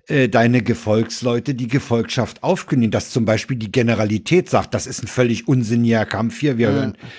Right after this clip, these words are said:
Speaker 1: wir machen da nicht mehr mit, du kannst da anordnen,
Speaker 2: Ja.
Speaker 1: was du willst.“ Also im weitesten Sinne
Speaker 2: Ja.
Speaker 1: die Generalität den, den Befehl verweigert.
Speaker 2: Ja.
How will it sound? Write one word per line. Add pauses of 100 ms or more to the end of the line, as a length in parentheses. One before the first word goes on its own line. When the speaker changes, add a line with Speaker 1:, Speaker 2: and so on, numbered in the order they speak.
(120)
Speaker 1:
wir
machen
da
nicht
mehr
mit,
du
kannst
da
anordnen,
Speaker 2:
Ja.
Speaker 1:
was
du
willst.“ (240)
Also
im
weitesten
Sinne (500)
Speaker 2:
Ja.
Speaker 1:
die
Generalität
den, (160)
den
Befehl
verweigert.
Speaker 2:
Ja.